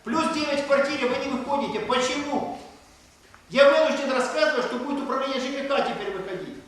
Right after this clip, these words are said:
Люди спрашивают, не ходят. Вам не выгодно? Понятно, не выгодно. Значит, так работать не пойдет. Еще раз, я сказал, люди вынесут просто вас с кабинета.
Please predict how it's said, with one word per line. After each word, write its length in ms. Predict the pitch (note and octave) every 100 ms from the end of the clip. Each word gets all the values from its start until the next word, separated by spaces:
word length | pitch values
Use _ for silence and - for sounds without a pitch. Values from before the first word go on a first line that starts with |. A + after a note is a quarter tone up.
| - -
Люди 180 | A#3 A#3
спрашивают, 500 | - C#4 C4 A3+ B3
не 120 | C#4+
ходят. 360 | C#4 - - - - - - - - - - _ G3
Вам 220 | B3+ C#4
не 60 |
выгодно? 460 | D4+ D#4+ A#3 E3+ E3 F3+
Понятно, 480 | F#3+ A#3+ A#3+ G#3+
не 60 | G3
выгодно. 540 | F#3+ E3+ D#3 - - - - - - - - - _ - - - - _ - - - - _ _ _ _ - - - - - - D#3+
Значит, 180 | F3
так 180 | A#3+ A#3+
работать 400 | G#3 G#3+ G#3 F#3
не 60 | F3+
пойдет. 340 | F3+ E3+ C3 - - - - - - - - - - - - - - - F3
Еще 200 | F3 F#3+
раз, 100 | - F#3+
я 140 | G#3
сказал, 380 | B3 A#3+ F#3 A#3+
люди 180 | C#4 B3
вынесут 680 | - C#4 C#4+ A#3+ - -
просто 300 | A3+ A3+ F#3+ F3
вас 280 | G#3+ G#3+
с 40 | G#3+
кабинета. 500 | G#3 G#3+ F3+ -